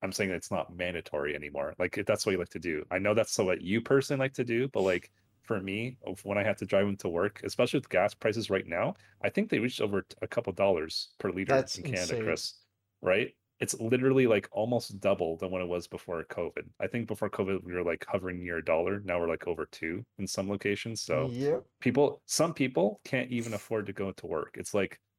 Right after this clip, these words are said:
Speaker 1: depending on how many hours they get, they can't, like, they're, they're losing money going to work.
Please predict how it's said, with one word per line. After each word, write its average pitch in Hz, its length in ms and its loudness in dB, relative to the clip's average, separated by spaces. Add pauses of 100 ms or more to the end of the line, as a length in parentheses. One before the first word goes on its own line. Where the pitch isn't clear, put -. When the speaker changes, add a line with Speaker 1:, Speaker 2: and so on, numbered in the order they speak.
(440)
Speaker 1:
depending 120 280 0
on 110 40 -2
how 110 140 4
many 104 260 -2
hours 92 300 0
they 113 100 -2
get, 120 260 -2
they 95 80 -6
can't, 101 300 -4 (100)
like, 90 240 -6
they're, 95 200 -4
they're 92 160 -4
losing 95 340 -4
money 85 200 -6
going 82 260 -6
to - 120 -12
work. - 300 -6